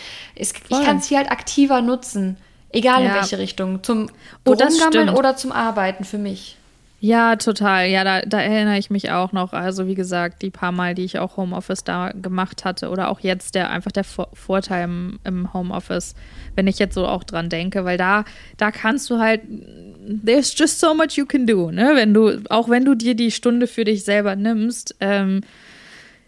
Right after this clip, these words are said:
Speaker 2: dementsprechend, ähm, ja, kann ich voll verstehen. Aber es ist auf jeden Fall sehr cool. Ich freue mich total für dich, dass du da auch die Erfahrung jetzt so diesbezüglich einfach, mm, auch machst und, ähm, ja, es
Speaker 1: Ich lerne
Speaker 2: ist
Speaker 1: auf jeden Fall viel
Speaker 2: natürlich
Speaker 1: gerade.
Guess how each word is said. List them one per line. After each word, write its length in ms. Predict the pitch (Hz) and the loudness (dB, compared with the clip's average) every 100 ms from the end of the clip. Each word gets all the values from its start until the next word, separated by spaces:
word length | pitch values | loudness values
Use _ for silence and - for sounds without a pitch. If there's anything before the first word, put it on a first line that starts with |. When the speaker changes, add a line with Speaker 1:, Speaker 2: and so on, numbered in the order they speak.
| _ | _
Speaker 2:
dementsprechend, 1000 | - 202 196 190 - 202 190 202 190 185 - | -2 2 0 -2 -2 -2 0 0 -2 -4 -6
ähm, 560 | 196 196 190 180 185 185 | -2 -2 -2 -4 -6 -4
ja, 260 | 190 175 185 _ | -2 -2 -6 _
kann 160 | - 202 | -8 -6
ich 140 | 190 | -6
voll 140 | - | -8
verstehen. 420 | 196 196 - 180 202 | -8 -12 -8 -8 -2
Aber 160 | 254 | 2
es 100 | 302 | 2
ist 300 | 349 - - | 0 -4 -2
auf 120 | 269 | 0
jeden 180 | 277 330 | 0 -2
Fall 220 | 311 285 | 0 0
sehr 160 | 247 247 - | 2 -2 0
cool. 160 | 262 262 | 0 2
Ich 120 | 240 | 2
freue 180 | - 208 | 0 0
mich 140 | 220 - | 0 -2
total 320 | 220 214 202 | -4 -2 -2
für 160 | - | 0
dich, 180 | 202 202 | -2 -2
dass 160 | 196 - | -2 -4
du 140 | 208 | -4
da 440 | 196 190 190 190 - - - | -2 0 0 -2 -4 -10 -6
auch 160 | 202 | -6
die 180 | - 220 | -4 -4
Erfahrung 580 | 196 202 208 196 208 202 | -2 -4 -4 -2 0 0
jetzt 240 | 196 196 - | 0 -4 -8
so 80 | |
diesbezüglich 840 | 196 208 - 208 - 214 202 196 - | -6 -6 -4 -8 -4 -6 -4 -6 -4
einfach, 420 | 196 202 196 - - | -6 -4 -6 -6 -14
mm, 360 | - 214 214 202 - | -8 -2 0 0 0
auch 240 | 208 208 | -2 0
machst 580 | 214 220 220 - - - | 2 4 2 -2 -10 -2
und, 260 | 202 196 208 | 0 0 -2
ähm, 600 | - - 190 185 185 190 - - | -2 0 0 0 0 -2 -6 -8
ja, 280 | 196 180 180 214 - | -4 -4 -4 -10 -10
es 120 | - | -8
Speaker 1:
Ich 140 | - | -6
lerne 220 | 214 208 208 | 0 2 4
Speaker 2:
ist 80 | |
Speaker 1:
auf 40 | 226 | 2
jeden 100 | 190 | 0
Fall 120 | 214 | -2
viel 40 | 208 | -2
Speaker 2:
natürlich 180 | 208 180 | -2 -4
Speaker 1:
gerade. 360 | 185 190 208 | -6 -4 -4